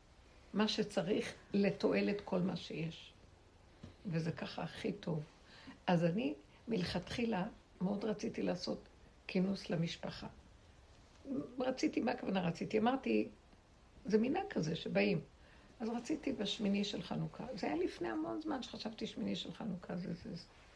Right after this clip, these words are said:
זה זמן טוב. אז, אה, ושכחתי מזה, ואחר כך כלתי באה היקרה, אומרת לי, לפני איזה שבועיים,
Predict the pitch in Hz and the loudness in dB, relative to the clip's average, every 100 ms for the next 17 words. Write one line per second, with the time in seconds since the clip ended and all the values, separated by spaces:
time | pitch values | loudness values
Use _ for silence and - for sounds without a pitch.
0 | - 294 180 220 180 - 196 - - - | -12 -8 -4 -2 -2 -4 -10 -16 -20 -20
1 | - - - - - - - - - - | -20 -20 -20 -20 -20 -20 -20 -20 -20 -20
2 | - - - 196 190 170 160 190 185 180 | -20 -6 0 4 4 2 0 0 4 4
3 | 190 240 - - - 240 269 277 311 - | 4 0 -8 -12 -2 2 2 2 0 4
4 | 320 254 214 202 208 214 240 247 - - | 4 6 4 2 2 2 6 6 6 0
5 | - 226 214 - 269 196 185 180 175 - | 0 2 2 4 0 2 2 2 0 -2
6 | 170 165 190 214 208 220 - - 240 - | 0 0 2 2 2 0 -2 -4 -6 -14
7 | - - - - 180 226 214 208 - - | -20 -20 -16 -8 0 4 4 4 -2 0
8 | 190 214 | 0 0